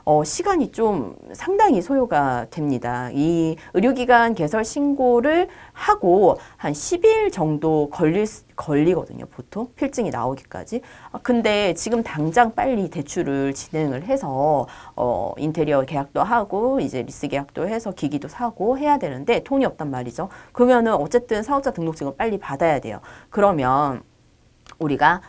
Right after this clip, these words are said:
어떻게 해야 하느냐? 자, 의료기관 개설 신고 필증은 우리가 이 세무서에, 어, 이제 담당 공무원한테 얘기를 해야죠.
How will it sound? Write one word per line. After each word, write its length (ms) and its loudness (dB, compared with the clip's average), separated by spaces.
어떻게 440 0
해야 220 2
하느냐? 680 -2
자, 200 -6
의료기관 420 6
개설 260 0
신고 260 -4
필증은 800 0
우리가 560 4
이 200 0
세무서에, 760 0
어, 540 0
이제 240 -4
담당 300 0
공무원한테 540 -4
얘기를 300 0
해야죠. 480 -2